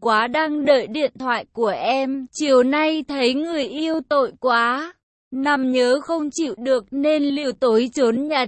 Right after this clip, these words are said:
chạy xuống đây." Chị tiếp lời, "Em gọi điện mượn xe đứa bạn đợi mãi mới trốn ra được, nó có hỏi em đi đâu không?" "Có, em bảo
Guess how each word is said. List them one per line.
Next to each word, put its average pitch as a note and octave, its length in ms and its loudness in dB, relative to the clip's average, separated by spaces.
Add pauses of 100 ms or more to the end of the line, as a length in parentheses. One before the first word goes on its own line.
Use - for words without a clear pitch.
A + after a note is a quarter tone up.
chạy C4+ 200 -2 (120)
xuống C4 260 -2
đây." E4 480 0
Chị D#4 260 -4
tiếp F4 200 -8
lời, A#3 560 -2
"Em D#4+ 280 0
gọi C4+ 280 0
điện A#3+ 280 -2
mượn A#3+ 300 -2 (180)
xe E4 180 0
đứa A#3+ 280 0
bạn B3+ 340 2
đợi B3 220 0
mãi B3 440 -2
mới B3+ 360 -2
trốn B3+ 340 0
ra E4 240 0
được, C#4 400 0
nó A3+ 340 0
có A#3 180 2
hỏi C4 380 -2
em C#4 320 -2
đi D#4+ 180 -2
đâu D#4 340 2
không?" D#4 420 -2 (460)
"Có, B3+ 180 0
em D#4 420 -2
bảo C#4 220 2